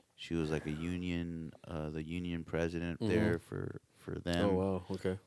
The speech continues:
Speaker 1: Like, she, she had a, she worked there a long time. She retired, like, ten, twelve years ago.
Speaker 2: Mm-hmm.
Speaker 1: But, um, it was, it was pretty, it was pretty tight because I remember when I was a kid, she would take us to the hotel sometimes to kinda, like,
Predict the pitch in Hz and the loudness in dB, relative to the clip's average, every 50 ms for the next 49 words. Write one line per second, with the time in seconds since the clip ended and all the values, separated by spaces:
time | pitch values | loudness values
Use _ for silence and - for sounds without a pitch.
0 | _ _ - - 82 82 80 - - - 98 82 - - - 90 90 87 85 82 | _ _ -2 2 2 2 2 2 0 -2 -2 -2 -2 -2 0 2 4 4 4 2
1 | 80 78 - - - - 90 92 92 90 - 90 82 80 80 80 80 78 - 87 | 0 -2 -4 -8 -4 0 4 4 4 4 6 6 6 6 6 4 2 2 2 2
2 | 82 82 80 78 - - - 120 117 120 107 - 87 87 87 82 73 78 - - | 2 2 2 0 -2 -4 0 2 4 4 6 8 8 8 8 8 4 0 -6 -6
3 | - _ _ _ - - _ _ _ _ _ _ _ _ _ - - - - - | -10 _ _ _ -20 -20 _ _ _ _ _ _ _ _ _ -20 -20 -20 -20 -16
4 | - - 85 80 78 80 80 82 82 82 82 82 82 82 - - 87 85 80 80 | -10 -6 -2 -2 -2 -2 -2 -4 -6 -6 -6 -6 -6 -6 -2 2 4 4 4 4
5 | 80 76 76 80 80 82 110 104 107 107 107 107 - - - - - - - - | 2 -2 -2 -4 -2 0 2 2 4 2 2 0 -4 -10 -20 -20 -20 -14 -8 -4
6 | 92 87 87 80 - _ - - - _ _ - - 104 104 98 90 85 85 82 | -2 -2 -2 -4 -6 _ -16 -20 -20 _ _ -2 2 4 6 6 6 4 2 0
7 | 80 78 82 - - 95 107 107 101 85 110 120 117 - 139 143 139 127 107 123 | -2 -6 -4 2 8 10 10 10 10 8 6 6 6 8 8 6 8 6 6 6
8 | 123 127 127 - 147 135 127 - 151 147 127 95 104 - - 110 98 87 - - | 6 6 6 6 4 4 8 10 10 10 10 10 6 4 2 2 2 2 -4 -10
9 | - - - - - - - - - - - _ - - 104 113 117 120 117 120 | -14 -20 -20 -20 -20 -20 -20 -20 -20 -20 -20 _ 0 6 10 10 12 12 10 8
10 | 117 120 117 110 107 104 104 104 107 104 92 - - - - 123 117 107 98 98 | 6 8 6 6 6 6 4 4 2 2 0 -2 -2 4 6 6 8 6 6 4
11 | 92 98 - _ - _ _ _ _ _ _ _ _ _ _ _ _ - _ _ | 0 -4 -10 _ -20 _ _ _ _ _ _ _ _ _ _ _ _ -20 _ _
12 | - - - - - 110 104 95 - - 107 107 - 107 92 - - 92 85 87 | -20 -14 -6 0 2 2 2 4 6 8 8 8 8 8 4 4 4 2 4 6
13 | 85 90 87 85 - 101 95 98 92 - - 85 82 78 85 80 78 80 80 80 | 6 6 6 6 8 8 8 8 6 4 2 -2 0 0 0 2 2 2 0 -2
14 | 78 - - - - - 82 80 78 80 80 80 78 | -4 -8 -10 -12 -6 -2 0 0 0 0 -2 -4 -6